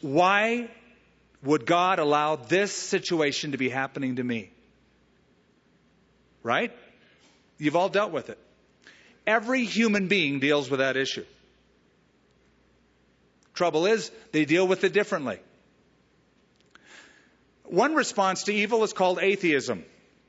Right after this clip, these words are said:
"Because there is evil in the world, there cannot be a good God. I see evil around me. I choose not to believe in a God at all."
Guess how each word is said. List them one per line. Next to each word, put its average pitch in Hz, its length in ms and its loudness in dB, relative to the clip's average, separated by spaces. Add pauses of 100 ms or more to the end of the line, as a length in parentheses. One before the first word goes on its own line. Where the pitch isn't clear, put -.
(1300)
"Because 156 380 0
there 160 180 4
is 143 120 0
evil 175 300 2
in 156 80 -2
the 147 80 0
world, 175 440 2 (420)
there 139 120 0
cannot 175 420 -2
be 180 120 2
a 170 40 0
good 147 280 -2
God. 123 440 0 (1400)
I 135 120 0
see 196 260 -2
evil 196 360 0
around 185 360 0
me. 208 200 -2 (180)
I 165 120 -2
choose 165 380 -2
not 185 260 -2
to 170 80 -6
believe 151 360 0
in 139 80 -2
a 135 40 -2
God 135 440 -2 (760)
at 123 140 -2
all." 98 280 -4